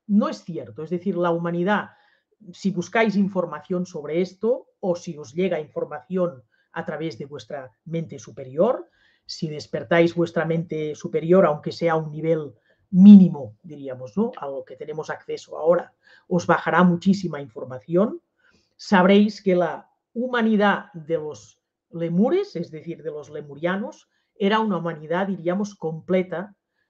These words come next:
El hombre llamado élfico, el hombre de Lemur, se ha llamado de diferentes maneras.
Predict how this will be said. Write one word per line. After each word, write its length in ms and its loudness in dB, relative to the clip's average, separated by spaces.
El 140 -10
hombre 500 2
llamado 720 -4
élfico, 760 -2
el 120 -4
hombre 320 -8
de 100 -10
Lemur, 640 4
se 160 -18
ha 100 -12
llamado 360 -10
de 80 -12
diferentes 480 -20
maneras. 480 -6